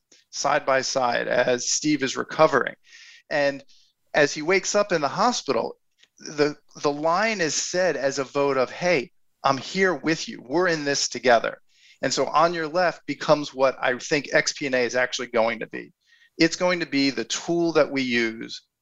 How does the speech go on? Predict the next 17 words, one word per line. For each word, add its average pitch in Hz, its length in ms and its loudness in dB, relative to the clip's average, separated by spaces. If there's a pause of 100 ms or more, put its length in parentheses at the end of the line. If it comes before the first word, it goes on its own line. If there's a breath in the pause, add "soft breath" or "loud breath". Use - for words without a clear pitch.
(140)
to 139 120 -6
do 147 400 0
finance 123 640 -2
better. - 320 -4 (180)
We're 160 100 2
still 220 260 -2
finance 170 420 -2
professionals. - 640 -2
We 165 80 0
still 214 240 0
have 185 140 0
to 147 80 -8
get 151 380 2
done 147 280 -2
what 143 160 -2
we 127 140 -8
do, 113 240 2